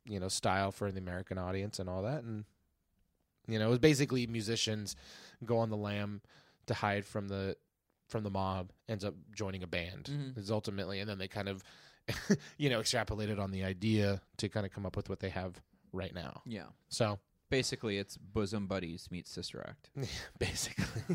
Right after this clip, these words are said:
Speaker 2: <laughs>
Speaker 1: More or less. Um, one of the bigger things that I really enjoyed, I don't know if you paid attention to, was just the music throughout. Not the, not the, the, the big musical pieces,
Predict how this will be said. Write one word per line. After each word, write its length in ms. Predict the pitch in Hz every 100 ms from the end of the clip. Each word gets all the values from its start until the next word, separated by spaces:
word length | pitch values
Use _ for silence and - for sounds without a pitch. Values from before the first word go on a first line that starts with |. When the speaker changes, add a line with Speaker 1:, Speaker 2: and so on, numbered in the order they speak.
| -
Speaker 2:
<laughs> 640 | 214 147 147 - - -
Speaker 1:
More 240 | 131 131 113
or 60 |
less. 440 | 101 98 98 - - - - - -
Um, 460 | 147 147 131 110 101
one 140 | 135 233
of 80 |
the 80 | 233
bigger 300 | 139 196 339
things 240 | - 170 135
that 100 | 127
I 60 |
really 360 | 120 135 165 143
enjoyed, 380 | 120 107 117 113
I 40 |
don't 120 | 135
know 60 | 156
if 100 | 143
you 60 | 127
paid 160 | 131
attention 380 | 117 117 113 120
to, 160 | 135 113
was 100 | 101
just 160 | 110
the 80 | 104
music 400 | 101 113 113 117
throughout. 380 | - 107 113 101
Not 240 | 123 147
the, 340 | 165 156 147 120
not 220 | 127 127
the, 600 | 127 117 110 104 101 78 120
the, 320 | 110 110 107 101
the 100 | 98
big 260 | 110 104
musical 580 | 104 110 107 98 95 95 - - - _ _
pieces, 540 | - 175 110 95 -